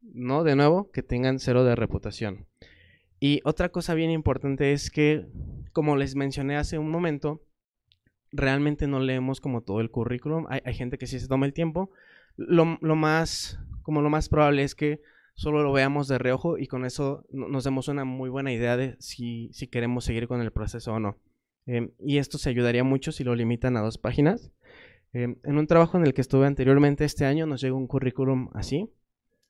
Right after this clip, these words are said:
Em, y ya cuando lo vimos bien, se veía así. Empezaba con su carta de recomendación, luego venía el primer trabajo y como bastante bien, trabajo dos, luego venía en dónde estudió la licenciatura, las cosas que logró en la licenciatura y luego venían las cosas de la prepa.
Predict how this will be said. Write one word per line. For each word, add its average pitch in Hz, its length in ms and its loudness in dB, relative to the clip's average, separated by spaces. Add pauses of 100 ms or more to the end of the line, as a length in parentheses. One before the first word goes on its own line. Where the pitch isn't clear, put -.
(240)
Em, 123 440 -6 (540)
y 127 80 -4
ya 131 120 0
cuando 175 240 2
lo 139 100 4
vimos 135 320 2
bien, 143 280 -2 (460)
se 113 180 -6
veía 110 280 0
así. - 360 -10 (1600)
Empezaba 135 460 0
con 143 460 0
su - 200 -10
carta 120 280 -4
de 170 80 2
recomendación, 123 800 -2 (840)
luego 131 240 -2
venía 135 200 0
el 127 100 0
primer 117 280 0
trabajo 131 400 -2
y 151 60 -6
como 120 220 -6
bastante 107 380 -8
bien, 170 360 -2
trabajo 113 320 -4
dos, 165 340 0 (560)
luego 139 220 0
venía 131 480 0
en 117 220 -4
dónde 123 180 -2
estudió 117 260 -2
la 113 80 0
licenciatura, 139 760 -2
las 113 200 -4
cosas 113 280 -10
que 113 100 -6
logró 113 220 2
en 117 60 0
la 113 100 -2
licenciatura 113 760 -4
y 123 80 -8
luego 120 180 -6
venían 113 240 -4
las 113 140 -4
cosas 101 280 -8
de 107 100 -4
la 120 80 0
prepa. 175 380 -2